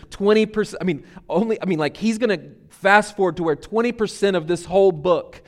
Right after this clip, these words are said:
is, is the last week of Jesus' life. He's gonna quickly, he wants to quickly move immediately. He's, he, he's moving quickly through Jesus' earthly ministry, these, th-, these, uh, these just th-, really these three years, and he's gonna move really fast and get us straight to that last week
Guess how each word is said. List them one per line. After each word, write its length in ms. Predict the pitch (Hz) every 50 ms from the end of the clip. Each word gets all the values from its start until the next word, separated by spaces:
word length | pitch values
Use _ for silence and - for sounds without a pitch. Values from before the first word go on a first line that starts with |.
| - - - - 175
is, 200 | - 160 160 - -
is 280 | - 175 165 156 131
the 100 | 139 139
last 480 | 135 139 147 151 156 165 165 156 - -
week 300 | 143 151 147 135 131 -
of 100 | 127 123
Jesus' 440 | 123 127 131 123 123 - 127 120 123
life. 400 | 117 104 110 113 - _ _ _ _ _ - - _
He's 200 | - 196 220 202
gonna 180 | 180 240 202 165
quickly, 560 | - - - - 247 254 - - 202 175 170 139
he 160 | 139 208 233
wants 240 | 220 233 226 214 -
to 80 | - -
quickly 420 | - - 233 226 233 - 175 165
move 400 | 165 170 190 196 190 147 131 113
immediately. 540 | - 156 170 196 220 220 233 185 151 147 156
He's, 100 | 180 180
he, 200 | 190 175 196 185 - - -
he's 160 | - 220 214 226
moving 200 | 247 220 220 202
quickly 380 | - 240 269 277 - 247 233
through 160 | 175 196 202
Jesus' 520 | 175 156 170 208 233 233 185 202 202 170 170 175 - -
earthly 380 | 190 214 233 226 220 233 226
ministry, 520 | 208 202 185 180 175 - - 160 135 120 - - - - -
these, 200 | 180 175 - -
th-, 200 | _ - 196 175
these, 280 | 170 196 175 151 - 156 - - _ _ _ - - -
uh, 240 | 165 160 156 170
these 180 | 175 180 160 151
just 300 | 170 208 - - - -
th-, 120 | - 185
really 200 | 208 240 233 233
these 200 | 208 190 175 147
three 320 | - - 202 208 226 240 233
years, 340 | 226 220 214 190 175 147 175
and 80 | 175
he's 100 | 185 175
gonna 160 | 185 196 180
move 260 | 180 196 220 214 180 180
really 260 | 196 226 240 247 233
fast 460 | 240 - 233 220 202 185 175 160 -
and 140 | 165 170 160
get 100 | 196 185
us 100 | 165 -
straight 520 | - - - 190 220 226 220 214 214 -
to 200 | - - 196 185 165
that 200 | 175 151 - 135
last 460 | 147 160 170 175 175 175 175 - 165
week 420 | 156 156 151 139 - - - _